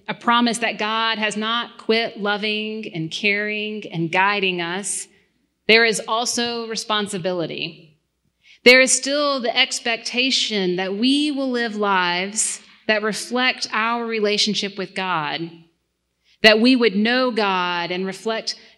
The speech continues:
God's concern for justice and righteousness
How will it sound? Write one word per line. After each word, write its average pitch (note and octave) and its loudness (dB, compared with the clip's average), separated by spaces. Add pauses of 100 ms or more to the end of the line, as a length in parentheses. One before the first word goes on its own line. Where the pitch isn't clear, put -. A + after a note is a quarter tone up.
God's A#3 0
concern A3 -4
for F#3+ -8
justice F3+ -4
and E3+ -4
righteousness G3+ -2